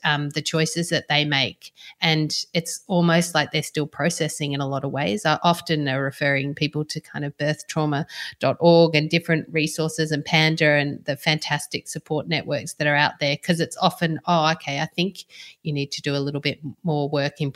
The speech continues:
processing this yourself because it's really triggering,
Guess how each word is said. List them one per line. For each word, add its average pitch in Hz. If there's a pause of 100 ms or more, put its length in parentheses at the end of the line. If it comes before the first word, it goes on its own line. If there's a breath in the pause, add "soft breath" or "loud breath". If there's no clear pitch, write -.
processing 175
this -
yourself 147
because 147
it's -
really 143 (100)
triggering, 139